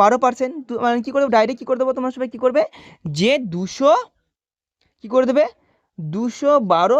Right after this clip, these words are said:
ভাগ দুশো, তার পাওয়ারে in। এইবার দেখো,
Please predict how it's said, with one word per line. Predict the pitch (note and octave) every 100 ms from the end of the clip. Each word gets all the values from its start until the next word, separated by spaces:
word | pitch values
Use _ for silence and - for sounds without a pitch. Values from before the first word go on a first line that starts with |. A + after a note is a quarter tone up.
| E4+
ভাগ | G#3+ G#3 D4+ - _ _ _ _ -
দুশো, | E3 F3 C4 A3+ B3+ F4+ - _ _ -
তার | G3+
পাওয়ারে | G#3+ F#3 D#3+ C#3+
in। | D3+ C3 - _ _ _ A#3
এইবার | C#4+ D#4
দেখো, | A#3+ G#3+